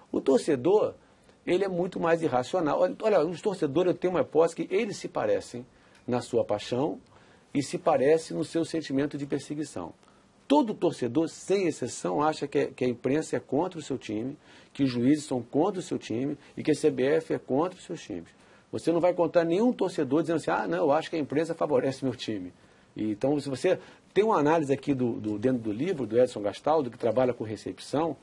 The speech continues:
ele trabalhou com isso com, com Grêmio e, e Internacional no sul do, do país, e tem um resultado muito inter-, é um, alguns dos resultados. Um dos resultados interessantes é que ele mostra que o comentário do, de arbitragem na televisão não tem influência nenhuma no torcedor.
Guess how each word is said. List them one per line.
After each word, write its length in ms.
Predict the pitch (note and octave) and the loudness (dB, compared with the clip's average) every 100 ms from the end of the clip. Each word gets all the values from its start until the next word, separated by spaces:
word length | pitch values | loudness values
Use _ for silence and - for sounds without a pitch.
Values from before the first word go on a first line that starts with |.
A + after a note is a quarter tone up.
| - - - _ A2 | -18 -20 -20 _ -6
ele 100 | G2+ | -2
trabalhou 320 | A2+ G#2 A2+ | 0 0 0
com 140 | A2 | -2
isso 280 | A#2 - G2+ - | -4 -6 -12 -8
com, 300 | A2 G2 F#2+ - | -6 -6 -10 -14
com 100 | G#2+ | -10
Grêmio 440 | F#2 A#2+ D3 B2+ G#2 | -2 2 2 2 -2
e, 340 | G2 F#2+ - | -4 -8 -8
e 140 | - G2 | -8 -6
Internacional 580 | F#2+ G#2 A2 G2 A2+ A#2 | -4 -4 -4 -6 -4 -4
no 120 | G2+ | -4
sul 260 | - D3 | -2 0
do, 140 | B2+ F#2+ | 0 -6
do 180 | F#2 F#2+ | -8 -10
país, 460 | F#2+ A#2+ F#3 C#3+ - - - - - | -6 -4 -4 -6 -14 -20 -20 -20 -14
e 140 | - B2 | -4 -4
tem 180 | B2 D#3+ | 0 0
um 100 | E3+ | 2
resultado 500 | F3+ E3+ C#3+ C#3 D#3 | 0 0 -2 -2 -2
muito 180 | G#3+ | -4
inter-, 260 | F#3+ C3+ D3+ | -2 0 2
é 80 | F#3 | 0
um, 160 | F#3 - | 0 0
alguns 340 | A2+ B2 F3 | 0 2 2
dos 120 | B2 A2 | 2 -2
resultados. 500 | G#2 - F2+ E2+ A#2+ | -4 -4 -6 -4 -2
Um 80 | |
dos 100 | D#3+ | 0
resultados 460 | D3+ D3 C#3+ C#3 C#3 | 0 -2 0 0 2
interessantes 640 | D3 D3 D3+ C#3+ D3+ E3 | -2 -2 -2 -2 -4 -4
é 40 | E3+ | -4
que 80 | |
ele 120 | F3+ E3+ | -4 0
mostra 320 | D#3+ E3+ E3+ | 0 0 -4
que 300 | D#3 F#3+ - - - - - | -6 -6 -6 -12 -20 -20 -6
o 100 | D3+ | 0
comentário 760 | F3+ F3 D#3+ - A3 B3+ G#3 - _ - | 2 2 2 4 6 4 2 -8 _ -14
do, 260 | B2+ C3+ A2+ | -4 -4 0
de 140 | C3+ | 0
arbitragem 580 | B2+ A#2+ B2+ F#3 F#3 A#2+ | 2 0 2 4 2 0
na 120 | C#3+ | -2
televisão 680 | C#3+ B2 A2+ G2 C3 G3 C3 - _ _ - - | 0 -2 -2 -2 0 0 -2 -10 _ _ -16 -2
não 140 | F#3 | -2
tem 140 | F#3+ A#3 | 2 0
influência 420 | F#3+ G3 G#3+ A#3+ | 2 0 2 2
nenhuma 220 | G#3 A3 | 2 2
no 80 | - | 0
torcedor. 540 | D#3 C#3+ C3+ G2 D#2+ | 0 0 -2 -4 -10